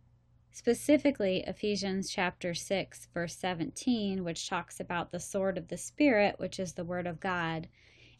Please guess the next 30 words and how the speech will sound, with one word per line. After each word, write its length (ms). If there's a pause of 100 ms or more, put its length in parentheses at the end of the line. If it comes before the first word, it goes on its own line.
And 240
then 180
we're 140
going 380
to 120
go 240
into 800 (120)
the 400
Luke 520
account 800
of 220
the 80
temptation 840
of 180
Jesus 760
when 180
he 160
was 200
in 120
the 80
wilderness. 800 (640)
So 520 (1080)
here 200
we 80
go. 240 (920)
The 600
sword 420
of 140
the 80
Spirit, 720